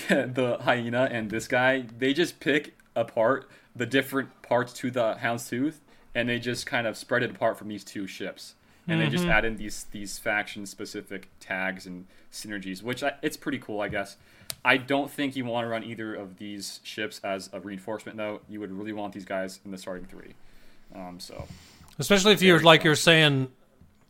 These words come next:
Speaker 2: if General An-, if, or, sorry, if Anakin's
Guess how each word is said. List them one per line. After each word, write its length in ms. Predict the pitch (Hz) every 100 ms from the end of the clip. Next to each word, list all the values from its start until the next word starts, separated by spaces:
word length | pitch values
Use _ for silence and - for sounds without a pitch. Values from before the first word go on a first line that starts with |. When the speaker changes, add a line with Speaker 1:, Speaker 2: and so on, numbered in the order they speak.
| -
Speaker 2:
if 320 | - 165 - - -
General 380 | - 208 208 196
An-, 280 | 185 180 180
if, 220 | - 147 165
or, 160 | 165 151
sorry, 400 | - - 151 131
if 80 | 127
Anakin's 840 | 185 208 202 208 196 190 175 -